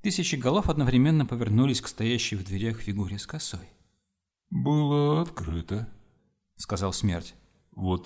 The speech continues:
Speaker 2: я и вошел».
Speaker 1: «Эти <laughs> негодяи,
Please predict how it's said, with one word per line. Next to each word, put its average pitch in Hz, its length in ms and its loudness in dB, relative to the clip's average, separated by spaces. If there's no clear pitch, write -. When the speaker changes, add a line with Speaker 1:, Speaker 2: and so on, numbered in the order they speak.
Speaker 2:
я 82 160 -4
и 80 200 -6
вошел». - 580 -10
Speaker 1:
«Эти 165 460 2
<laughs> - 0 -
негодяи, 117 1080 4